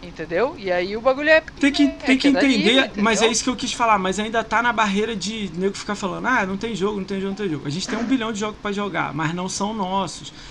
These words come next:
Speaker 2: A partir do momento que virar um Netflix, né, lembra do Netflix lá no início? Duas séries, cinco séries, não tinha nada. De repente, você não consegue mais assistir. São oitocentas séries.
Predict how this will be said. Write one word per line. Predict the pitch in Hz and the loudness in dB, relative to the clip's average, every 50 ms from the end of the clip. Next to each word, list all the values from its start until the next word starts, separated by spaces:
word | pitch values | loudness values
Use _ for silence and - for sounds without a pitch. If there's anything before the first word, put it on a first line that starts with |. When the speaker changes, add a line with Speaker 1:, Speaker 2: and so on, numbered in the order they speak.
| - - | -18 -8
Speaker 2:
A | - | -4
partir | 196 202 196 254 254 | -4 -2 -2 -2 -4
do | 269 254 | -2 -2
momento | 247 226 226 226 208 - | -2 -2 -2 -4 -6 -8
que | - 220 | -6 -4
virar | 190 208 196 214 | -2 0 0 0
um | 240 262 | 0 0
Netflix, | 247 233 220 - - - - 226 247 233 - - - - | -2 -2 -4 -6 -8 -10 -8 -8 -8 -6 -8 -8 -10 -10
né, | 156 160 175 - | -10 -10 -6 -4
lembra | 175 240 277 269 | -2 0 0 0
do | 226 | -2
Netflix | 220 202 196 - 196 196 190 - - | -2 -4 -4 -4 -6 -6 -6 -8 -8
lá | 180 185 180 | -6 -6 -6
no | 175 | -6
início? | 170 175 208 240 226 - - - - - - - - - - | -6 -6 -6 -4 -6 -6 -8 -10 -14 -18 -20 -20 -20 -16 -12
Duas | 131 160 190 202 180 - | -6 -2 0 0 0 0
séries, | - - 185 214 202 170 147 135 | -2 -4 -4 -4 -4 -4 -6 -8
cinco | - - 175 190 196 190 - | -8 -6 -6 -6 -6 -6 -8
séries, | - - 165 180 196 185 151 135 - - - - - - - - | -8 -6 -6 -6 -6 -6 -6 -8 -10 -14 -18 -18 -20 -20 -20 -16
não | - | -12
tinha | - 160 165 165 | -10 -10 -8 -6
nada. | 170 185 202 190 160 135 131 - - - - 139 | -4 -2 -2 -2 -4 -8 -12 -14 -16 -16 -6 0
De | 165 196 | 2 2
repente, | 202 208 202 - 190 208 226 202 - 240 | 2 2 0 -2 -2 -4 -4 -4 -6 -6
você | 202 196 214 208 220 | -6 -4 -4 -4 -4
não | 214 214 | -4 -6
consegue | 233 240 214 254 247 226 | -6 -4 -4 -4 -4 -4
mais | 226 196 170 | -4 -6 -6
assistir. | 170 151 - - - 143 131 - - - - - - - - | -6 -6 -8 -8 -8 -8 -10 -12 -14 -18 -20 -20 -20 -18 -14
São | - - 160 165 | -10 -6 -4 -2
oitocentas | 180 202 208 - 262 - - 220 233 - - 160 | 0 -2 -2 -2 -2 -2 -2 -2 -4 -4 -6 -8
séries. | - - 156 151 139 131 131 - - | -8 -8 -8 -8 -8 -10 -12 -12 -14